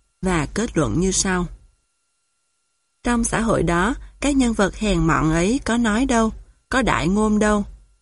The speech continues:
Họ chỉ làm, làm được gì thì cứ làm. Bỏ một hạt muối vào chum nước. Cô tưởng nước không mặn thêm sao? Không thực tế sao? Trong tinh thần lạc quan đó, tôi có mong ước này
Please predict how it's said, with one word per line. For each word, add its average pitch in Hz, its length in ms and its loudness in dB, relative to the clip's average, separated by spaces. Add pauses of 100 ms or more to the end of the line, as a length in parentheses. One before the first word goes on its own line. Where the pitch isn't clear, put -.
(240)
Họ 139 160 0
chỉ 170 220 2
làm, 196 340 0 (380)
làm 202 240 0
được 190 200 0
gì 180 240 6
thì 170 160 4
cứ 220 180 2
làm. 208 360 2 (580)
Bỏ 147 220 2
một 208 200 2
hạt 185 240 -2
muối 185 320 2
vào 190 260 0
chum 190 280 0
nước. 220 240 2 (1300)
Cô 214 180 4
tưởng 175 320 4
nước 254 240 6
không 214 240 2
mặn 151 260 2
thêm 240 280 2
sao? 233 280 2 (640)
Không 214 200 2
thực 185 220 -2
tế 202 260 2
sao? 226 280 2 (2000)
Trong 208 260 0
tinh 208 200 2
thần 190 260 0
lạc 165 260 0
quan 202 260 0
đó, 185 280 2 (380)
tôi 190 260 2
có 233 160 0
mong 208 240 2
ước 285 200 2
này 185 340 2